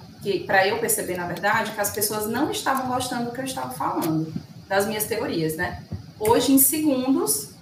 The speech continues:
você é completamente bombardila-, bom-, é, bombardeado pela opinião de milhares de pessoas. Então, é super compreensivo-, compreensível que nós tenhamos medo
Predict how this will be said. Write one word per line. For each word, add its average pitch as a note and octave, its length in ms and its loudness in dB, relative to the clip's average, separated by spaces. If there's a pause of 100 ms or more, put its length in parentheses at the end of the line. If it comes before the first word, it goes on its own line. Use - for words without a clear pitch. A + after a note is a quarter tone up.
você - 300 2
é A3 440 -4
completamente F4 600 2
bombardila-, B3+ 840 2
bom-, A3+ 200 -6
é, G3 220 0
bombardeado G#3 560 0
pela A#3 180 -2
opinião A3+ 540 -4 (260)
de A#3+ 100 -6
milhares A#3 420 4
de A#3+ 60 -2
pessoas. F#3+ 640 -2 (360)
Então, B3+ 520 2
é A#3+ 100 0
super F4 440 2
compreensivo-, A#3 1080 -2 (220)
compreensível G3+ 720 -2
que A#3 140 -6
nós A#3+ 360 0
tenhamos G#3+ 500 -2
medo E3+ 480 0